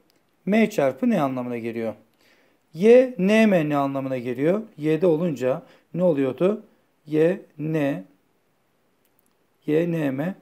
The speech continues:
Birinci olarak N. N artı dört M bölü üç N M. Buradan N M'ler giderse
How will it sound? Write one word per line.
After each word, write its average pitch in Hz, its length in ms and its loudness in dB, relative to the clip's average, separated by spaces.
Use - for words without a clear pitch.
Birinci 175 280 0
olarak 170 380 2
N. 131 240 -6
N 190 160 0
artı 190 600 -2
dört 175 300 4
M 135 340 -8
bölü 180 400 2
üç 220 360 -6
N 170 260 0
M. 117 240 -10
Buradan 220 340 4
N 233 140 4
M'ler 202 300 4
giderse 165 800 2